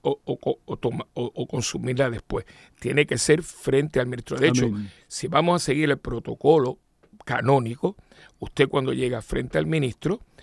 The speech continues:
Speaker 1: usted hace una reverencia.
Speaker 2: Ujú.
Speaker 1: La reverencia puede ser una inclinación de la cabeza o una inclinación o, o,
Speaker 2: La
Speaker 1: o
Speaker 2: rodilla.
Speaker 1: una inclinación o una genuflexión.
Speaker 2: Claro,
Speaker 1: Eh,
Speaker 2: claro.
Speaker 1: cualquiera que usted quiera.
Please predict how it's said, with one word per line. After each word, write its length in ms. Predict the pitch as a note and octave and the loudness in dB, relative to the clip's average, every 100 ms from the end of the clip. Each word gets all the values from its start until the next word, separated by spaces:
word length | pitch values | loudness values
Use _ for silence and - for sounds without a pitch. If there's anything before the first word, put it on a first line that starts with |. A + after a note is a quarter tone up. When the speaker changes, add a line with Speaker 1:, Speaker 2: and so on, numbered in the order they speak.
| - | -16
Speaker 1:
usted 260 | A2 - B2+ | -14 -4 -4
hace 160 | - | -2
una 180 | B2+ A#2+ | -4 -4
reverencia. 840 | A2+ A#2+ A2+ A2 A2 A2 G#2+ D3+ D3 | -6 -6 -4 -4 -4 -2 -2 0 0
Speaker 2:
Ujú. 400 | C3 A#2+ F#2+ B2 | 0 -2 -2 -2
Speaker 1:
La 100 | A#2+ | -2
reverencia 480 | A#2+ A#2+ C3+ - | -4 -4 0 0
puede 280 | - C3+ C3+ | 2 2 2
ser 300 | - C3+ B2+ - | 0 -2 -2 -6
una 220 | A2+ C3 | -6 -6
inclinación 520 | - A#2 A2 - A#2+ | -6 -8 -6 -6 -6
de 100 | A#2 | -4
la 120 | A#2+ | -4
cabeza 560 | C3 E3+ C#3+ D3 D#3+ D#3 - _ _ _ - | 2 4 4 2 0 -2 -12 _ _ _ 2
o 80 | |
una 240 | A#2+ A#2+ C3 | 2 4 -2
inclinación 600 | C3 A#2+ B2 A#2+ - - - | -2 -4 -2 -2 -2 -4 -6
o, 200 | - B2 | -4 -2
o, 160 | - C3+ | 2 0
Speaker 2:
La 100 | A#2 | 4
Speaker 1:
o 40 | C3 | 4
Speaker 2:
rodilla. 140 | C#3 C#3 | 4 4
Speaker 1:
una 100 | D3 | 2
inclinación 580 | D3+ D#3+ E3 - D#3 F#3 - - _ | 2 2 2 6 4 2 -8 -20 _
o 140 | - C3 | 0 2
una 280 | C#3+ F3 D#3 | 4 4 2
genuflexión. 920 | A2 C3 C3 - A#2+ G#2+ - - A#2 | 0 0 -2 -4 -6 -2 0 0 -2
Speaker 2:
Claro, 220 | A2+ - A2 - - _ | -8 -16 -18 -20 -20 _
Speaker 1:
Eh, 180 | B2 A2+ | -6 -6
Speaker 2:
claro. 80 | - - _ | -10 -20 _
Speaker 1:
cualquiera 420 | - A3 - B2 | -8 -6 -4 -4
que 100 | A#2 | -4
usted 220 | D3 - - | -6 -6 -8
quiera. 300 | - G2+ | -8 -10